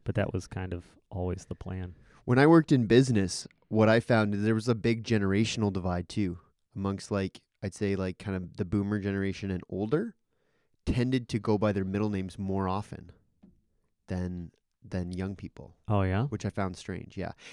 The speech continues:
Speaker 2: And I wonder if
Speaker 1: Hmm.
Speaker 2: it's because there was, like, more, like, family names. Like, your name was Jack because your dad and your grandpa and your great-grandpas were all Jack, but you went by whatever your middle name was. I don't know.
Speaker 1: That's why my name's Tim.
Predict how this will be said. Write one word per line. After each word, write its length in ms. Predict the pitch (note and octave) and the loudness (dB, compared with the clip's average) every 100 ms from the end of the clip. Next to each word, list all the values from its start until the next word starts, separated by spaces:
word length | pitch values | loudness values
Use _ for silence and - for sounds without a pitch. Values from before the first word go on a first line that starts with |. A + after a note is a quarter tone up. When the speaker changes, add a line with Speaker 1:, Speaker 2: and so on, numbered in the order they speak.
| - | 0
Speaker 2:
And 60 | C3 | 4
I 40 | |
wonder 300 | C#3 E3+ G#3 | 6 4 4
if 80 | D#3 | 4
Speaker 1:
Hmm. 80 | E3 | 0
Speaker 2:
it's 120 | - | 0
because 380 | D3 - C3 A#2+ | -6 2 2 2
there 100 | B2 | 0
was, 160 | A#2+ | 0
like, 280 | A#2+ A2 _ _ _ _ _ - | 0 -2 _ _ _ _ _ -6
more, 160 | A#2 A#2+ | 0 0
like, 160 | G#2+ | 0
family 360 | - G#2 G#2+ A#2 | 0 -2 0 0
names. 420 | A#2 A#2+ A#2+ - | 0 0 -4 -6
Like, 160 | G2+ G2+ | -4 0
your 140 | A2+ | 2
name 180 | A#2 A2 | 2 2
was 160 | G#2 | 0
Jack 400 | F2 A#2 G#2 - | 2 4 4 2
because 240 | A2 A2 F#2 | 0 0 0
your 80 | G2 | 0
dad 300 | G2+ G2 G2 | 2 2 2
and 80 | |
your 80 | F#2 | -2
grandpa 320 | G2 G2 F#2+ G2 | -4 -4 0 -2
and 80 | F#2 | -2
your 60 | |
great-grandpas 540 | F#2 F#2+ G2+ F#2+ F#2 F2+ | -4 -4 -2 -4 -4 -4
were 120 | G2 | -2
all 120 | F#2+ | -2
Jack, 320 | F2+ G2 F2+ - | -2 -2 -2 -6
but 120 | G2 | -6
you 120 | G2 | -2
went 220 | F#2+ F2+ | -2 -2
by 220 | F#2+ F2+ E2+ _ _ - | -4 -6 -8 _ _ -4
whatever 280 | G2+ F#2 | -4 -2
your 120 | F#2 F2+ | -4 -4
middle 180 | F#2 | -4
name 240 | F#2 F2+ F2+ | -4 -6 -4
was. 240 | F2+ F2+ - | -6 -6 -6
I 100 | F#2+ | -8
don't 140 | E2+ | -8
know. 160 | E2+ E2+ _ _ _ _ _ _ _ _ _ _ - | -14 -16 _ _ _ _ _ _ _ _ _ _ -16
Speaker 1:
That's 160 | F2+ - | -12 -6
why 100 | F#2+ | -6
my 200 | F2+ F2 | -6 -6
name's 240 | F2 E2 | -8 -8
Tim. 320 | - F#2+ F#2+ | -6 -6 -6